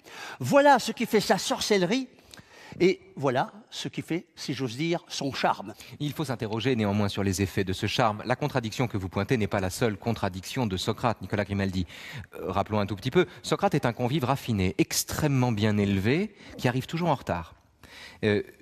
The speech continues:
Speaker 2: c'est un homme qui a de quoi vivre et qui vit avec un manteau et un bâton comme un démuni. Euh, c'est un homme qui, qui,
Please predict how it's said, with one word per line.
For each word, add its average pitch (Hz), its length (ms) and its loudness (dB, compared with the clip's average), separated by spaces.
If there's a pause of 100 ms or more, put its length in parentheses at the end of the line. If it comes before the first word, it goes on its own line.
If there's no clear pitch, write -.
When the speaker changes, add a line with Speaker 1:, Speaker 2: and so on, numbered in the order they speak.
Speaker 2:
c'est 101 220 -2
un 92 140 2
homme 87 160 -2
qui - 160 -4
a 82 60 -4
de 80 80 -8
quoi 82 180 -2
vivre 160 440 0 (100)
et 92 100 0
qui 92 200 -2
vit 165 200 2
avec 98 200 -2
un 101 80 2
manteau 92 340 0
et 98 40 2
un 92 100 0
bâton 90 360 0
comme 110 180 0
un 104 100 2
démuni. 113 500 2 (640)
Euh, 117 300 4
c'est 135 240 0
un 139 100 2
homme 139 160 2
qui, 123 260 2
qui, 113 240 0